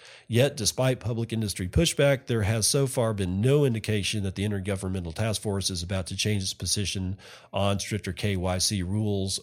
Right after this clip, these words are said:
for cryptocurrency service providers. And this is me talking. You shouldn't. Uh, you know, I'm gonna preempt this right now. If you look like you can be regulated, if you smell like you can be regulated,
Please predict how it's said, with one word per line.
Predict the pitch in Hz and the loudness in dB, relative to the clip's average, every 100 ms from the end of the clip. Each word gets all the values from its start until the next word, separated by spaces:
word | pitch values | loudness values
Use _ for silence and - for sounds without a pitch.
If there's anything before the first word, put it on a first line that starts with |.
| - | -8
for | - 92 90 | -4 -2 -2
cryptocurrency | 80 101 95 87 101 95 92 | -4 -6 -6 -6 -4 -4 -2
service | - 131 110 | 0 -2 -4
providers. | - 90 90 90 87 - | -6 -2 0 0 0 -2
And | 117 110 113 113 113 113 107 104 | -2 0 0 -2 -2 -4 -4 -2
this | 95 | 0
is | 92 | 0
me | 110 117 | 2 2
talking. | 98 90 90 87 - - - - _ | 2 0 0 -4 -8 -20 -20 -20 _
You | - 107 | -2 2
shouldn't. | 110 110 104 78 - _ _ _ _ _ _ _ _ _ - - | 4 4 2 -2 -10 _ _ _ _ _ _ _ _ _ -14 -4
Uh, | 107 | -4
you | 95 92 | -2 -4
know, | 85 | -2
I'm | 104 | -2
gonna | 101 | -2
preempt | 98 120 117 107 | 0 2 2 0
this | 98 85 | -4 -2
right | 110 110 | 0 0
now. | 110 104 95 | 0 0 -2
If | 104 85 101 | -4 -6 0
you | 120 151 | 2 4
look | 147 165 | 4 2
like | 135 135 127 | 0 0 0
you | |
can | 123 123 117 | 0 2 2
be | 120 | 0
regulated, | 113 113 104 90 80 76 62 | 0 0 -2 -4 -4 -6 -10
if | - - | -10 -6
you | 104 | -2
smell | 139 - 113 113 135 139 | 0 0 2 4 4 4
like | 117 98 92 | 4 0 -2
you | 92 | -6
can | 90 | -6
be | 85 85 | -6 -6
regulated, | 82 82 80 78 76 69 | -4 -4 -6 -6 -8 -10